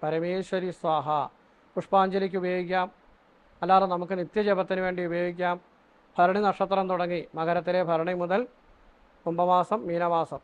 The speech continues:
മീനമാസത്തിലെ ഭരണി വരെയുള്ള മുഴുവൻ ദിവസങ്ങളിലും വളരെ ചിട്ടയോടുകൂടി ദേവിയെ സങ്കല്പിച്ചുകൊണ്ട് അശ്വാരൂഢ എന്നുള്ള ആ ദേവിയുടെ സങ്കല്പം,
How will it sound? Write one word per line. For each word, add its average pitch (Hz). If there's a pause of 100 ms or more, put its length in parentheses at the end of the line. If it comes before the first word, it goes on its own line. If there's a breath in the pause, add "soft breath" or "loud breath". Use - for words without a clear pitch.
മീനമാസത്തിലെ 185
ഭരണി 170
വരെയുള്ള 175
മുഴുവൻ 185
ദിവസങ്ങളിലും 180 (560)
വളരെ 190
ചിട്ടയോടുകൂടി 185
ദേവിയെ 180
സങ്കല്പിച്ചുകൊണ്ട് 175 (400)
അശ്വാരൂഢ 196 (300)
എന്നുള്ള 175
ആ 175
ദേവിയുടെ 175
സങ്കല്പം, 165